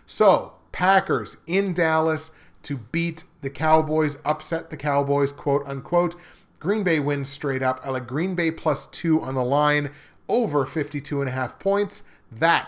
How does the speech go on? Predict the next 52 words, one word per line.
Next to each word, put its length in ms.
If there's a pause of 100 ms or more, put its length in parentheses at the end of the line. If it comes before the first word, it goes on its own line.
is 200
your 100
gold 460
pick, 400 (300)
which 180
only 180
leaves 300
one 240
game 260
left, 320
your 120
platinum 640
pick, 280
where 140
I'm 160
three 400
and 180
one 240
straight 380
up 260 (240)
and 280
one 260
and 240
three 400
both 260
against 400
the 80
spread 480
and 240
over 340
under, 460 (180)
sees 500
the 100
Tampa 340
Bay 220
Bucks 420 (300)
play 240
host 460 (180)
to 100
the 100
New 220
England 320
Patriots. 540
And 180
there 140
is 120
no 540
angrier 640
man 400
in 220
the 80
world 640